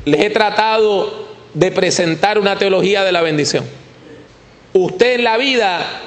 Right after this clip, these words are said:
tiene el propósito de bendecir a los demás. No de explotarlo,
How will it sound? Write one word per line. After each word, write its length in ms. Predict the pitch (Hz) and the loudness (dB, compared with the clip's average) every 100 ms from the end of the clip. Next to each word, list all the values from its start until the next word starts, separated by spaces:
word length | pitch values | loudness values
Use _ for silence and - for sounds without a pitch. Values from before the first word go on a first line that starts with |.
| - - | -18 -4
tiene 220 | 220 220 | 0 2
el 80 | 233 | 2
propósito 640 | 226 226 254 226 226 214 | 2 2 0 2 0 2
de 100 | 190 | 2
bendecir 500 | 175 175 170 - 214 | 0 0 0 2 2
a 40 | 208 | 2
los 140 | 185 | 0
demás. 240 | 160 147 - - - - - - - - - - - - - - - - - - | 0 0 -2 -10 -20 -20 -20 -20 -20 -20 -20 -20 -20 -20 -20 -20 -20 -20 -12 -2
No 180 | 190 | 0
de 80 | 240 | 0
explotarlo, 680 | 226 233 226 233 240 254 | 0 0 0 0 0 0